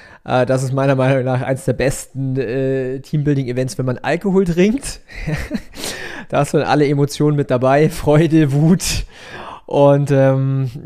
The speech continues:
ja, also lange Rede, kurzer Sinn. Das hilft, eine starke Firmenkultur aufzubauen. Ich merke, nach so einer Woche zusammen oder halt, wie gesagt, fünf Tage,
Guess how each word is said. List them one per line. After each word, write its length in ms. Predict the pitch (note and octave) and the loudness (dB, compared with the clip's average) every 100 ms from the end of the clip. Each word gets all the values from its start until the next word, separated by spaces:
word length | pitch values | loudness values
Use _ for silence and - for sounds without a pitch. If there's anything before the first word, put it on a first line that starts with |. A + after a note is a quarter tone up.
| G#2+ | -2
ja, 200 | C3 A#2 - _ - | 0 0 -6 _ -2
also 400 | C3+ C3 B2+ G#2+ _ | 0 2 -2 -4 _
lange 240 | B2+ C#3 C3+ | -2 0 0
Rede, 180 | C3 | 0
kurzer 320 | A#2+ C3+ - A2+ | 0 0 0 0
Sinn. 280 | B2+ C#3 - _ _ _ _ _ - - C#3+ | 0 0 -4 _ _ _ _ _ -14 -8 -4
Das 200 | A#2+ - | -4 -4
hilft, 460 | C3+ B2 - - - - - - - | -4 -4 -8 -20 -20 -20 -20 -20 -8
eine 240 | - C3+ | -2 -2
starke 640 | B2 B2 B2 C3 C3 B2 - | 0 0 0 2 2 0 -2
Firmenkultur 1120 | - - C3 B2+ - B2+ - - A#2+ A#2 A2 - - | -6 0 0 0 -2 -4 -4 -4 -2 0 -2 -6 0
aufzubauen. 640 | B2+ B2 C3+ A2 G#2 G#2 | 0 0 -4 -4 -4 -4
Ich 200 | F#3+ - | -4 0
merke, 600 | D3 F3+ A3 A3 A3 - | 2 2 2 0 0 -4
nach 320 | C#3+ C#3 E3 - | -4 -2 -2 -4
so 520 | - D3 C#3+ D3 D3 | -6 -2 2 2 0
einer 280 | C3 B2 A#2+ | -2 0 0
Woche 280 | F3 G3 | 0 -2
zusammen 380 | F3+ D#3 C#3+ D3+ | -6 -4 -2 0
oder 140 | C3+ A2 | -2 -2
halt, 140 | A2 | -6
wie 60 | A#2 | -8
gesagt, 300 | A2+ A2 - | -8 -10 -8
fünf 260 | C3+ C3 | -10 -8
Tage, 460 | - B2 C#3+ D3+ | -6 -4 0 0